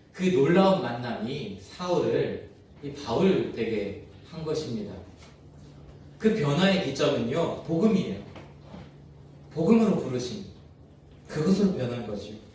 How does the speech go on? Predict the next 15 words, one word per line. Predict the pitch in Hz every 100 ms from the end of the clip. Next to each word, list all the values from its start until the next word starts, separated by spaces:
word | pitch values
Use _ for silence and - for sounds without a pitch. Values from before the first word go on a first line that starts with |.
| - - - - - - - - - - - -
복음으로 | 151 156 147 139
부르신 | 143 139 143 127
그 |
놀라운 | 135 135 180 185 175
만남이 | 123 117 113 104 135 -
변화를 | 120 120 131 113
일으킨 | 117 - 127
것입니다. | 120 120 110 101 87 - - - - - - - - - - - - - -
여러분, | 156 170 180 165
오늘 | 170 147
여러분은요, | 151 151 147 131 117 117 117 - - - - - - - - - - - - -
무엇이 | 110 151 196 175 165
과연 | 127 127 113
여러분을 | 107 120 123 113
지금 | 98 104 104 92